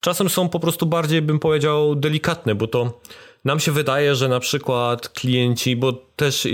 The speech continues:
widziałem i jedne, i drugie zresztą przykłady. Pierwszym przykładem jest to, że na przykład klient mówi:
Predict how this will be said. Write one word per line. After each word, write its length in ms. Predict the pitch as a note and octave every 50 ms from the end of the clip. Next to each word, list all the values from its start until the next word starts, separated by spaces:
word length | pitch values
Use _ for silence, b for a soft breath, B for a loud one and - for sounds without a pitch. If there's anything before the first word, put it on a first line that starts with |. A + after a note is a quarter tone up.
| B2 A#2
widziałem 340 | C3 C3+ D#3+ F3+ E3+ E3
i 60 | D#3+ D#3
jedne, 240 | D#3 D3+ D3 D3
i 40 | C#3
drugie 240 | C3 C3+ C#3+ B2 A2
zresztą 220 | G#2+ G#2+ - A2+
przykłady. 420 | G#2+ - A#2 A2+ - G#2+ G#2 A2+ A2
Pierwszym 280 | - C#3 C#3 C3+ D3
przykładem 400 | C3 - B2+ - B2+ C3 C3+ C3
jest 160 | B2+ A#2 - -
to, 100 | C#3 B2
że 80 | A#2+
na 60 | B2
przykład 260 | A#2+ - - B2 A2 -
klient 460 | - C3+ C3 B2 A#2+ A#2+ A#2 - -
mówi: 400 | B2 C3 A#2+ A#2 B2 B2 A#2+